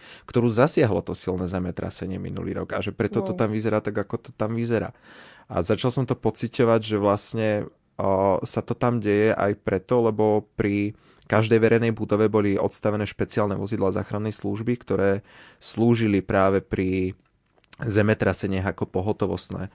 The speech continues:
Speaker 2: Mhm.
Speaker 1: Oni nám to aj potom vysvetľovali, my sme to mali aj pred tým našim ubytovaň-, ubytovaním, o, postavené, toto, toto jedno vozidlo, že to nie je preto, že keby sa náhodou niekomu niečo stalo,
Speaker 2: Mhm.
Speaker 1: ale že ak by, nedaj Bože, prišlo zemetrasenie, lebo to bolo obdobie tých zemetrasení v tom Turecku, keď ja som bol,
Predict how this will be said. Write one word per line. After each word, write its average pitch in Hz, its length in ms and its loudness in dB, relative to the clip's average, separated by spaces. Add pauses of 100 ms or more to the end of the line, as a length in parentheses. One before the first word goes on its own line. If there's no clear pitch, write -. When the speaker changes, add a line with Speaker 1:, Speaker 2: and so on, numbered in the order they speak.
(140)
Speaker 2:
Mhm. 202 240 -6
Speaker 1:
Oni 98 140 0
nám 104 180 0
to 107 80 2
aj 101 80 2
potom 104 240 -2
vysvetľovali, 95 580 -2
my 90 120 -4
sme 95 120 -4
to 107 100 -6
mali 95 200 -2
aj 90 80 -2
pred - 160 -4
tým 95 160 -6
našim 92 240 -4
ubytovaň-, 92 560 -2 (160)
ubytovaním, 98 640 -2
o, - 100 -4 (540)
postavené, 104 680 -2
toto, 101 280 -6
toto 107 260 -4
jedno 104 160 -2
vozidlo, 104 400 -2
že 104 160 -6
to 98 80 -6
nie 104 240 -2
je - 20 -10
preto, - 300 -8
že 95 160 -6
keby 92 140 -10
sa - 100 -10
náhodou 98 340 -6
niekomu 95 380 -8
niečo 95 240 -8
stalo, 95 320 -8 (240)
Speaker 2:
Mhm. 185 140 -6
Speaker 1:
ale 95 100 0
že 95 80 0
ak 104 140 0
by, 98 80 -2
nedaj 95 240 0
Bože, 101 180 0
prišlo 101 320 -4
zemetrasenie, 92 640 -6
lebo 92 180 -6
to - 80 -10
bolo 92 240 -4
obdobie 98 400 -2
tých 95 220 -8
zemetrasení 92 580 -8
v 104 120 -12
tom - 100 -8
Turecku, - 340 -8
keď 92 240 -6
ja 95 60 -8
som 104 180 -8
bol, 104 240 0